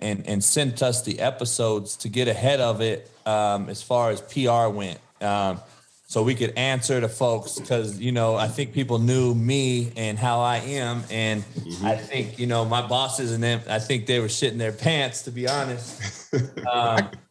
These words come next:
Speaker 1: but to be honest, you know, that's all I really watched was those clips. I still, to this day, have watched one episode 'cause I just can't watch myself.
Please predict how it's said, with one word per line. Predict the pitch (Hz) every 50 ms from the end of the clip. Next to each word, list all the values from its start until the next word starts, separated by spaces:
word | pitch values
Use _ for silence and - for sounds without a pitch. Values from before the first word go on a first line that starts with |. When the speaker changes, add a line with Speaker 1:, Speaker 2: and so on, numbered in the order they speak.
| _ _ _ _ _ _ - - - - - - - - -
Speaker 1:
but | - 139 139 135 131 - -
to | - 143
be | 127 139 139
honest, | 139 151 165 160 151 143 131 -
you | 151 151
know, | 147 143 139 139 139
that's | 135 139 156 151 -
all | - 139 143 143 143
I | 139 135
really | 135 139 143 139 139
watched | 135 131 147 165 160 147 - 143
was | 127 117
those | 127 131 131 123 120
clips. | - - 160 160 143 - - 127
I | 117 113
still, | 113 - - 156 151 143 131
to | 113 - 139
this | 131 131 120 110
day, | 98 127 135 143 139 131
have | 127 117 107
watched | 110 120 131 135 127 123 123 - - - 104
one | 101 110 123 127 123
episode | 135 139 - 135 120 117 123 117 117 110 110
'cause | - 113 110
I | 113 123
just | 120 127 120 120 -
can't | 139 131 123 - - - - - - - _ _ _ _ _ _ _ - -
watch | 101 104 123 131 123 117
myself. | 123 110 107 - - 113 98 90 - -